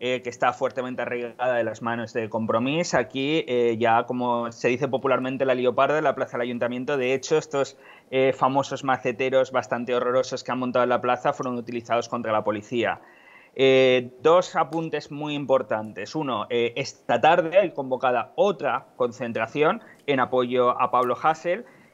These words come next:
Y, eh, sobre todo, un, un apunte que me parece muy interesante sobre, que sepáis, eh, en Madrid. Eh, las redes han estado, eh, en efervescencia estos dos días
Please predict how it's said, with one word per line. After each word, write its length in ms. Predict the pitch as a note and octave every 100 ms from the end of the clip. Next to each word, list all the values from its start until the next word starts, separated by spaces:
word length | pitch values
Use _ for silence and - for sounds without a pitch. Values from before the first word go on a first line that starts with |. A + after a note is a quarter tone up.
| _
Y, 320 | F#3 G#3+ A#3 -
eh, 240 | D3+ D3+ C#3+
sobre 300 | - C3+ C#3
todo, 120 | F#3
un, 240 | G3+ F#3+ -
un 120 | E3
apunte 320 | F3 F3+ G3
que 80 | G#3
me 80 | F3+
parece 260 | D#3 G3+
muy 220 | F#3+ F#3
interesante 920 | F#3+ F3+ E3 C#3+ - C3 C3+ B2 A#2+ A#2+
sobre, 520 | - B2 A#2+ A2 F#2+
que 100 | -
sepáis, 560 | C3+ B2+ A2 B2 B2 -
eh, 220 | A#2+ A#2+
en 80 | B2+
Madrid. 400 | A#2+ A2+ A2+ G#2+ - - - _
Eh, 320 | C3 C3 B2+
las 240 | A#2+ B2 A2
redes 380 | D#3 F3 G#3 -
han 100 | D3
estado, 680 | C3+ C3+ C3 C3 B2+ B2 -
eh, 280 | B2 A#2 G#2
en 100 | C3
efervescencia 880 | B2 C#3 B2 A#2 D#3 D#3+ - D#3 F3+
estos 320 | C3+ - B2
dos 180 | A#2 A2
días 460 | F3 E3+ G3+ -